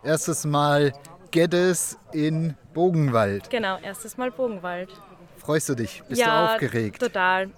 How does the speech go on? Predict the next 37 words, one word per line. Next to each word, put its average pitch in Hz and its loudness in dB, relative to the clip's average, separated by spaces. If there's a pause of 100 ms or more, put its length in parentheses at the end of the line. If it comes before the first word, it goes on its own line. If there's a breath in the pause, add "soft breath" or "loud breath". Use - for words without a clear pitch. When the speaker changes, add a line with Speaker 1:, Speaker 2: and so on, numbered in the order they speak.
Speaker 2:
Gestern 269 0
war 254 6
es 247 -8
total 254 -2
schön, 233 0
Sonne 226 0
ist 226 -4
untergegangen 214 0
und 214 -4
es 233 -10
war, 202 4
also 214 -4
die 214 -10
ganze 214 -4
Location 220 -4
zum 233 -8
ersten 208 -4
Mal 220 -2
wirklich 220 -6
sehen. 220 -4
Ich 220 -8
kenn 220 -6
ja 214 -2
nur 214 -4
so 220 -12
ein 185 -16
bisschen 220 -6 (360 loud breath)
Videoausschnitte 214 -2
oder 208 -6
so, 208 -4
auch 202 0
von 233 -8
den 240 -2
Musikvideos 208 -6
oder 202 -6
Fotos 226 -2
halt. 196 -2